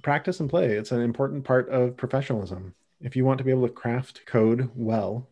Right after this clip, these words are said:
then you're going to need to do some practice. We can't just assume that we're going to just, uh, sit down and slam out some code and that it's gonna be great. So we'll end by recommending that you join up with a community of professionals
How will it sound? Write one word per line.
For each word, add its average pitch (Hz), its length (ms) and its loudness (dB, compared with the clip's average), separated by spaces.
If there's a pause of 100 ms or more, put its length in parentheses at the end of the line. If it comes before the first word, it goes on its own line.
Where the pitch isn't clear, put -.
(120)
then 113 300 2
you're 120 240 2
going 131 200 2
to 127 100 -2
need 117 540 2
to 123 100 0
do 117 100 4
some 110 160 0
practice. 110 560 -6
We 113 160 -6
can't 117 240 -4
just 113 240 -8
assume 107 320 -2
that 104 120 -2
we're 107 100 -6
going 104 240 -6
to 98 240 -4 (500)
just, - 300 -6
uh, 104 200 -4
sit - 280 -2
down 120 580 4
and 98 280 0
slam 110 280 4
out 113 160 0
some 117 120 -2
code 110 300 4
and 104 100 2
that 101 100 -2
it's 104 140 -4
gonna 101 180 -4
be 98 100 -4
great. 117 280 -6 (960)
So - 140 6
we'll 170 220 8
end 180 340 4
by 151 240 6
recommending 156 720 2
that 143 160 0
you 165 260 2
join 156 320 0
up 170 220 -2
with 139 180 0
a 143 80 2
community 151 460 0
of - 180 -6
professionals 120 680 -4